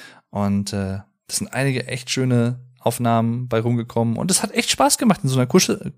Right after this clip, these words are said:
äh, zu fahren, muss ich sagen. Also Kutschfahrten, ja, doch, haben mir sehr gut gefallen. Und danach, als die Kutschfahrt, die ging anderthalb Stunden vorbei war, das war irgendwann, ich glaube, dann, boah, ich weiß gar nicht, halb fünf rum,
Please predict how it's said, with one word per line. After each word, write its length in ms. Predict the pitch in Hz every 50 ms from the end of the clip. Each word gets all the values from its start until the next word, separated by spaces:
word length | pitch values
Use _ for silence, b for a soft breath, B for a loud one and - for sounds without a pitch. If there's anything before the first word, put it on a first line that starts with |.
| -
äh, 240 | - - - - 101
zu 160 | 101 - 120
fahren, 280 | 117 - 113 101 98 101
muss 140 | 98 101 104
ich 100 | 104 -
sagen. 240 | - 95 95 95 98
Also 180 | 101 110 107
Kutschfahrten, 800 | - - - 233 214 - - - 160 165 165 165 - 160 160 160 B B B B B B B B B B B
ja, 140 | - 196 247 - - -
doch, 300 | - - 156 - - - - _ _ _
haben 200 | 147 143 151 156
mir 240 | 147 147 - - - _ - -
sehr 180 | - 131 135
gut 140 | 139 131 -
gefallen. 420 | - 123 - 123 113 113 117 123 123 B B B B B B B B B B B
Und 140 | - 123
danach, 560 | 143 143 151 151 156 165 180 185 - - - - _ -
als 160 | 135 127 -
die 80 | -
Kutschfahrt, 680 | 131 - 151 - - - 143 143 143 143 - - - -
die 60 | 123
ging 200 | 123 123 127 123
anderthalb 360 | 127 151 170 156 - 151 143
Stunden 540 | - - - 143 151 143 151 147 143 143 135
vorbei 380 | - - 123 - 127 135 147 143
war, 200 | 135 131 131 131
das 160 | 127 123 -
war 80 | - 104
irgendwann, 340 | 113 127 127 123 120 117 117
ich 120 | 117 -
glaube, 300 | - 117 113 117 123 123
dann, 300 | 120 117 113 113 117 120 B B B B B B B B B B B B B _
boah, 240 | - - 50 50 -
ich 140 | - - -
weiß 140 | - - -
gar 140 | - -
nicht, 340 | - - - - - - - - -
halb 200 | - 117 110 -
fünf 360 | - - 139 165 170 - -
rum, 440 | 151 160 175 185 196 202 202 -